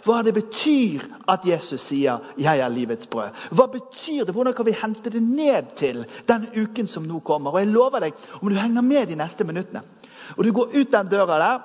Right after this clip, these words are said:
og ut i din uke, så skal du få ta med deg en klarere forståelse av at det er for deg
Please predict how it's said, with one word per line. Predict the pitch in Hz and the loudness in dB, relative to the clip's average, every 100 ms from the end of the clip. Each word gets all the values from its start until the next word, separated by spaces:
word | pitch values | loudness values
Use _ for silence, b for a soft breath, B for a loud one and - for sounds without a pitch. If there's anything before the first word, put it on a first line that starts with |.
| - | -4
og | 202 233 | -4 2
ut | 247 226 | 0 0
i | 180 | -2
din | 185 147 | -2 -2
uke, | 165 - 151 | -4 -2 -2
så | 185 | -4
skal | - 214 | -4 -2
du | 214 | -2
få | 208 | -4
ta | 180 | -2
med | 190 220 170 117 | 0 4 2 2
deg | 117 117 - | -4 -6 -10
en | 143 - - | -12 -10 0
klarere | 180 185 220 185 - | 4 4 0 -8 -12
forståelse | - - 143 110 113 107 | -10 -4 -4 -2 -2 -4
av | 98 - B B B B B _ - | -6 -14 B B B B B _ -2
at | 147 | 0
det | 165 | 0
er | 180 | -2
for | 156 175 | -4 4
deg | 220 90 | 4 2